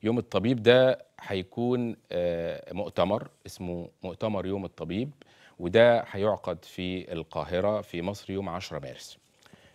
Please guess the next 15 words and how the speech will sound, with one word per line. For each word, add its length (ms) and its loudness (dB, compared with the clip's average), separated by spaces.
الجنود 520 2
ال-، 440 -4
آآ، 180 -6
طبعًا، 500 -4
آآ، 120 -8
هم 200 -4
جنود 340 0
فعلًا 420 -4
زي 340 -2
الجنود 600 -8
اللي 140 -8
في 100 -14
الجيش، 380 -6
هم 100 -8
الأطباء 480 -8